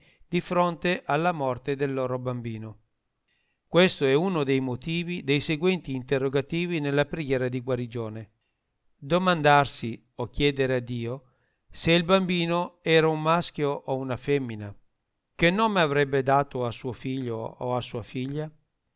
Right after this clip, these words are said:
quale sarebbe stato l'aspetto del bambino, che cosa avrebbe fatto il bambino durante la sua vita? Molte donne, riflettendo su queste domande, hanno avuto la sorpresa di ottenere la risposta in sogni,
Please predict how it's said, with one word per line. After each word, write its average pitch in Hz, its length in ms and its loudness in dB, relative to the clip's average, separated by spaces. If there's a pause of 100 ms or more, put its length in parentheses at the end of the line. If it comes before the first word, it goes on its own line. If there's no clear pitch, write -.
(520)
quale 220 280 4
sarebbe 147 420 2
stato 143 420 0
l'aspetto 127 560 -2
del 117 160 -4
bambino, 117 680 -8 (680)
che 165 160 -2
cosa 147 640 4
avrebbe 139 520 2
fatto 151 360 0
il 131 80 -2
bambino 120 720 -6
durante 139 480 2
la 123 140 -2
sua 123 260 -6
vita? 151 420 -6 (800)
Molte 190 340 4
donne, 127 580 0
riflettendo 156 720 0
su 131 220 -8
queste 165 320 -4
domande, 127 640 -4 (440)
hanno 165 560 4
avuto 165 440 0
la 135 100 2
sorpresa 143 680 -2
di 151 100 -6
ottenere 170 480 0
la 139 140 4
risposta 151 580 -2
in 131 260 -4
sogni, 165 640 -2